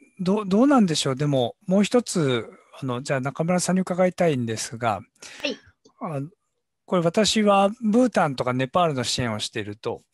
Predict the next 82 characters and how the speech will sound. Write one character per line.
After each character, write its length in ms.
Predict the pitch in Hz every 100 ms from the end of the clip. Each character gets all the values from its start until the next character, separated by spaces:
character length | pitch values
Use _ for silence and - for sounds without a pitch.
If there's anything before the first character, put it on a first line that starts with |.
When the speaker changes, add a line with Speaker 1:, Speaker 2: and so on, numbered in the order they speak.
| _ - -
Speaker 1:
あ 140 | 165
の、 280 | 156 147 131
で 140 | 131
感 240 | - 139 131
じ 120 | 131
る 140 | 131
ん 60 | 117
で 100 | 107
す 100 | -
け 120 | 110
ど 120 | 113
も、 320 | 113 101 - _ _ _ - 165
四 400 | 165 202 302 294
段 220 | 294 285
階 360 | 262 277 262 254
先 300 | - 196 214
ぐ 100 | 214
ら 100 | 160
い 40 |
が 100 | 120
オ 60 | 117
リ 100 | 123
ン 80 | 123
ピ 100 | 127
ッ 60 | -
ク 120 | -
で。 200 | 107 - - _ _ _
Speaker 2:
は 180 | - 190
い。 120 | - _ _ _ _
Speaker 1:
で、 80 | 165
ま 160 | 170 220
ず、 240 | 185 135
ま 180 | 139 123
あ、 60 | 113
こ 160 | - 135
こ 40 |
が 120 | 120
あ 40 | 107
っ 40 |
て、 140 | -
そ 140 | 123 143
れ 100 | 131
か 180 | - 117
ら、 340 | 107 98 - _ _ _ _ _ -
え 100 | 110
っ 40 | -
と、 160 | 113 113
あ 60 |
れ 80 | 131
は、 420 | 131 123 120 113 -
し-、 340 | - - - _ -
し-、 600 | - - - - - -
何 460 | 139 127 143 180 202
ア 100 | 202
ジ 100 | 208
ア 80 | 208
大 200 | 220 202
会 180 | 117 98
で 80 | 107
す 120 | -
か 80 | 92
ね。 100 | 98
あ 120 | 127
の、 160 | 139 180
エ 100 | 240
リ 160 | 269
ア 60 | 165
の 100 | 127
ア 60 |
ジ 120 | 120 123
ア 60 |
大 180 | 120 120
会 140 | 110
だ 60 | 202
っ 40 |
た。 60 | 214
Speaker 2:
は 60 | 208
い、 20 |
あ 40 |
り 120 | 190
ま 140 | 190 185
す。 280 | - 147